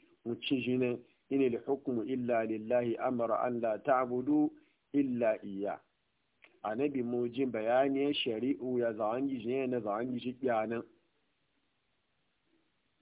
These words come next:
Mu ji zawangi je foru ya lami atuye na tsoye ce wani.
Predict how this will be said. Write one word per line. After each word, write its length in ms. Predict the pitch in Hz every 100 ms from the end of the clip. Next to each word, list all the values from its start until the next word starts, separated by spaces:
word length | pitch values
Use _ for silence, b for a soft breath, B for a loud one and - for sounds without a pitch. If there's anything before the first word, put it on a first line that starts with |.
| _ _ _ _ _ _ -
Mu 360 | 110 120 123 123
ji 140 | 135
zawangi 400 | 123 113 139 147 135
je 100 | 123
foru 340 | - 107 123
ya 200 | 135 131
lami 280 | 127 139 139
atuye 400 | 127 127 143 131
na 100 | 127
tsoye 260 | 127 143 139
ce 160 | 123
wani. 460 | 113 113 120 127